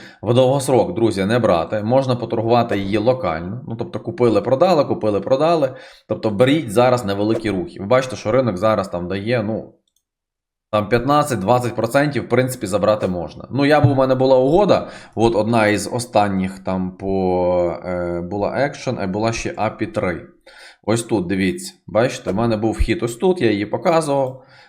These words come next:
Був, е, значить, ну і тут получилось там п'ятдесят процентів там чистими забрати. Звичайно, я по хаю не виходив, в мене стояло тридцять шість вісімдесят вісім, ось тут був вихід.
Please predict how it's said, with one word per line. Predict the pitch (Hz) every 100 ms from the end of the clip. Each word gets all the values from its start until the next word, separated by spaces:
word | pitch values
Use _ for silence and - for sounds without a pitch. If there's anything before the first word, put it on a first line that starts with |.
| _
Був, | 92 113 110 98 101
е, | 101 101 98
значить, | 113 113 123 214
ну | 220
і | 180
тут | 123 120
получилось | 135 127 143 139 117
там | 107 98
п'ятдесят | 120 117 120
процентів | - 113 135 123 95
там | 95 95
чистими | 117 107 95 87
забрати. | 90 95 85 87
Звичайно, | 90 113 95
я | 92
по | 95
хаю | 95 107 90
не | 95
виходив, | 104 - 190 123
в |
мене | 104 110
стояло | - 104 98
тридцять | - 120 107
шість | - 107 -
вісімдесят | 90 98 101 131 170
вісім, | 208 175 131 123
ось | 120
тут | 117
був | 101 101
вихід. | 101 98 -